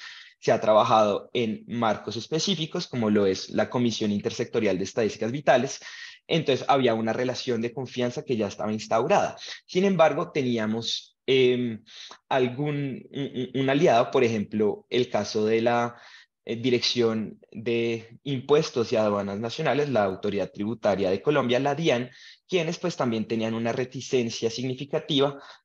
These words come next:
eh, frente a, a, a compartir estos datos, eh, lo cual es bas-, eh, podía ser entendible a cierto punto, en, teniendo en cuenta la información que se consigna en el mismo.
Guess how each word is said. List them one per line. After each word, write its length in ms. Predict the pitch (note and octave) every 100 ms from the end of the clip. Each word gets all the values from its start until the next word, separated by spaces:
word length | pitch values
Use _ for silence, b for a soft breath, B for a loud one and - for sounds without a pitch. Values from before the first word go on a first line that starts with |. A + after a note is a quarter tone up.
| _
eh, 360 | A#2+ A#2 G#2+ -
frente 360 | - A#2 G#2+ A2+
a, 440 | G#2 G2+ G#2+ - _
a, 260 | G#2+ G#2+ A#2+
a 80 | -
compartir 460 | A2+ A2+ G#2+ G#2+
estos 260 | G#2 - C#3
datos, 540 | G3+ E3+ E2+ - - - -
eh, 180 | A2 G#2+
lo 160 | G#2
cual 220 | G#2+ G#2
es 180 | G2+ G2
bas-, 340 | - A2+ - -
eh, 340 | - A2+ G#2 -
podía 300 | A2 G#2+ G#2+
ser 160 | B2
entendible 460 | B2 B2 C#3 A2+ B2
a 20 |
cierto 300 | C3 A2 C#3
punto, 420 | - F3+ F3+ A2 -
en, 360 | A#2+ G#2+ - - _
teniendo 300 | A#2+ A2 G2+
en 60 | G2
cuenta 240 | A2+ A2
la 80 | A#2
información 560 | A2+ B2+ B2 - G2+
que 100 | F2+
se 100 | G#2
consigna 480 | G#2+ A#2+ - A2 G#2
en 60 | G2+
el 160 | G#2
mismo. 320 | C#3 B2+ F#2+